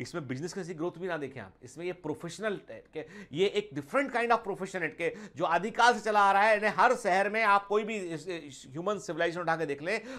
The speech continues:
हर टाउन के अंदर जो है आपको वैद्य का जिक्र मिलेगा, आपको यू-, यूनान की बात करें आप, रोम की बात करें आप, भारत की प्राचीन सभ्यता की बात करें, आपको कोई ना कोई व्यक्ति ऐसा मिलेगा जिसको इलाज करना आता होगा, ठीक है?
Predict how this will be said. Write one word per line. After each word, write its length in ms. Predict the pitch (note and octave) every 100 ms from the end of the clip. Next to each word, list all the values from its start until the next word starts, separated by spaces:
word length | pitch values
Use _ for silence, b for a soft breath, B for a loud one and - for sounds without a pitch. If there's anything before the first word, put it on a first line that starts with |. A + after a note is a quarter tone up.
| B
हर 180 | F#3 A#3+
टाउन 340 | A#3+ F#3+ G#3
के 100 | G3+
अंदर 220 | G3 G3
जो 100 | F3
है 60 | F3+
आपको 260 | F3+ G3 G3
वैद्य 400 | C3 E3+ D3+ E3
का 180 | F3+
जिक्र 200 | - D#3
मिलेगा, 360 | F3+ F3 F3+ F3+
आपको 380 | E3+ - G3 F3 A3+ B
यू-, 200 | C3 E3
यूनान 380 | D3+ C#3+ F#3+ B3
की 120 | G3
बात 220 | A3 G#3 G#3
करें 180 | G3+
आप, 180 | G3+ G3 -
रोम 280 | D3 A#3
की 140 | A#3+ A3+
बात 200 | G#3 G3+
करें 160 | G3
आप, 120 | G3 B2
भारत 280 | C#3 G3+ -
की 80 |
प्राचीन 380 | G#3+ E3+ D#3+ G#3
सभ्यता 380 | F3+ E3+ E3+ G3+
की 120 | G3
बात 180 | G3+ F#3+
करें, 240 | F#3+ F#3 D3+ B B
आपको 240 | E3 -
कोई 200 | F#3 A3+
ना 60 | A#3+
कोई 140 | G#3+
व्यक्ति 280 | F#3+ F#3 G3+
ऐसा 160 | F#3+ F#3
मिलेगा 360 | F3+ F3+ F3+
जिसको 340 | C#3+ C3+ F#3 D#3
इलाज 280 | C#3+ D3+
करना 260 | - C#3 D3
आता 320 | C3+ C#3 D3+
होगा, 240 | C3 G#2+ G#2+
ठीक 140 | -
है? 140 | C#3+